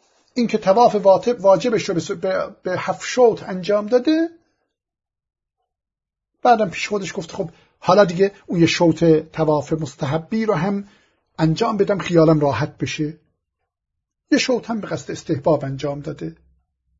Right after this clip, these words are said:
خب معلومه وجود اون شوط زائد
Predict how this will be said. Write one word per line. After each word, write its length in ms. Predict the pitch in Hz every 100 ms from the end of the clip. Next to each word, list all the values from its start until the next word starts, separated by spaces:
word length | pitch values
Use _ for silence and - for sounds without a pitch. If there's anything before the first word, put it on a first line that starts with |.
| _ _ _ _ _ _ _ _ _ _ _ _ _ _ _ _ _ _ _ _ _ _ _ _ _ _ -
خب 140 | -
معلومه 1080 | 294 294 302 311 339 339 277 190 151 135 160 _ _ _ _ _ _ _ _ _ _ -
وجود 480 | 233 - 285 285 240
اون 240 | 226 202
شوط 400 | - 196 175 165
زائد 680 | 165 160 156 151 147 131